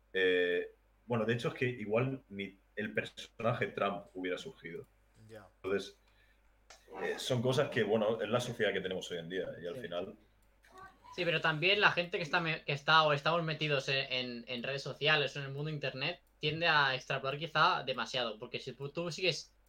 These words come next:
Speaker 3: por ejemplo, lo que ves en Twitter, por ejemplo, parece que en, en España es o eres franquista o, o eres de la cup.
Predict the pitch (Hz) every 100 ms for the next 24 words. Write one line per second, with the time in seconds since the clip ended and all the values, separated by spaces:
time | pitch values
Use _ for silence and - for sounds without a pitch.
0 | _ - 139 143 143 135 131 127 127 127
1 | 127 117 127 123 165 165 127 117 120 117
2 | 175 233 _ _ _ _ 127 131 165 151
3 | 151 143 143 139 147 139 135 131 127 127
4 | 151 151 180 170 143 - _ _ - 135
5 | 160 156 156 147 180 - 226 220 - 143
6 | 139 135 131 131 135 127 127 135 151 156
7 | 151 143 135 120 113 127